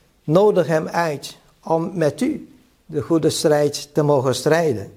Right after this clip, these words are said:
Bent u vanmorgen opgestaan met goede voornemens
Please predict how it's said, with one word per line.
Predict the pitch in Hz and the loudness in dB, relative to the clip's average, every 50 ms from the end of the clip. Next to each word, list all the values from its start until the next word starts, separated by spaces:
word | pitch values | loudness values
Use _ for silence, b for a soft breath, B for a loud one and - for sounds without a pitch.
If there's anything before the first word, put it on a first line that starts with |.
| b b b b b b b b b b b b _ _ | b b b b b b b b b b b b _ _
Bent | 165 165 185 220 220 254 | 0 2 2 4 4 2
u | 254 | 2
vanmorgen | 180 214 202 175 180 185 202 202 190 147 170 160 156 147 143 131 - - _ _ _ _ _ _ _ _ | 2 2 2 4 2 2 4 2 2 0 -2 -4 -4 -6 -8 -12 -16 -20 _ _ _ _ _ _ _ _
opgestaan | - 240 - - - 185 170 - - 185 185 180 170 156 147 135 117 120 - - | 0 0 0 0 -2 -4 -2 0 0 0 2 2 2 0 -2 -4 -8 -10 -12 -4
met | 180 160 156 139 | 0 0 0 2
goede | - 226 208 165 151 | 2 2 2 2 0
voornemens | 127 - 190 202 208 208 190 170 156 156 156 151 170 190 202 190 - - | 0 0 0 2 2 2 2 0 0 0 0 -2 -4 -6 -6 -8 -12 -16